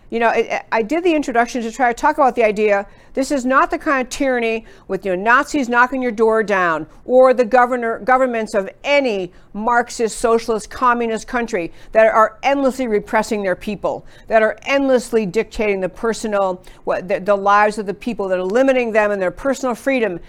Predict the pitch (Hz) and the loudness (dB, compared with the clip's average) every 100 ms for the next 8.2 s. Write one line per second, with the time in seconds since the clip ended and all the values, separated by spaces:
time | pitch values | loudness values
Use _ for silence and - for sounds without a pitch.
0 | - 247 220 214 233 220 - 196 - 277 | -20 -8 -4 -2 -2 -2 -4 -6 -2 2
1 | 269 - 240 202 240 220 170 165 - - | 2 0 -4 0 2 4 2 -2 -12 -10
2 | 214 208 208 - 285 269 - 208 196 190 | -4 -4 -4 -4 -2 -2 -2 -2 0 0
3 | 202 214 277 226 196 190 196 190 190 262 | 2 4 4 2 -2 -2 -2 -2 2 4
4 | 254 226 - 180 180 208 202 196 - 285 | 4 2 -4 -4 -2 -2 -4 -6 0 0
5 | 277 185 - 320 330 302 302 285 269 226 | 0 -6 2 4 4 2 -2 -2 -2 2
6 | 226 214 - - - - - 190 208 220 | 4 2 0 -12 -20 -18 -6 -4 2 4
7 | 233 247 240 226 226 202 208 185 160 147 | 4 2 -2 -2 -2 -2 -2 -2 -4 -4
8 | 170 | -8